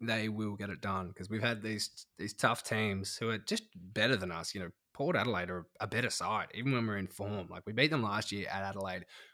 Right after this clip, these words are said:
when we played off our head, and it was a hard match. And we just got away in the last quarter, and it's, you know, he silenced the crowd eventually after two hours of gameplay. Like, "Oh my gosh, we did it." And it's a battle.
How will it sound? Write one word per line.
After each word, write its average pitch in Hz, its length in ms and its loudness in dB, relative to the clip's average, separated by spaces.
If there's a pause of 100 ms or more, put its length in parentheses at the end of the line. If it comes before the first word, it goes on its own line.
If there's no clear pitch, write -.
when 104 100 2
we 98 80 0
played 92 340 -2
off 101 200 -2
our 98 140 0
head, 92 280 -2
and 98 140 -4
it 90 60 -4
was 85 160 -6
a 87 100 -12 (220)
hard 104 640 8
match. 92 560 -2 (400)
And 90 80 -4
we 87 120 -4 (240)
just 117 260 0
got 110 160 4
away 101 240 2
in 95 80 0
the 98 60 0
last 95 260 0
quarter, 95 400 -4
and 90 120 -8
it's, - 240 -8 (260)
you 98 80 -4
know, 87 80 -2
he 95 40 -2
silenced 110 580 6
the 101 60 -6
crowd 98 520 2
eventually 98 800 -2
after 92 260 -4
two 101 240 -2
hours 92 240 0
of 90 80 -8
gameplay. 90 480 -4
Like, 87 200 -6
"Oh 101 120 -4
my - 140 -6 (100)
gosh, 90 300 -6
we 90 80 -12
did 95 200 -4
it." 85 120 -8
And 92 100 -12
it's - 120 -10
a 95 40 -18 (220)
battle. - 520 -4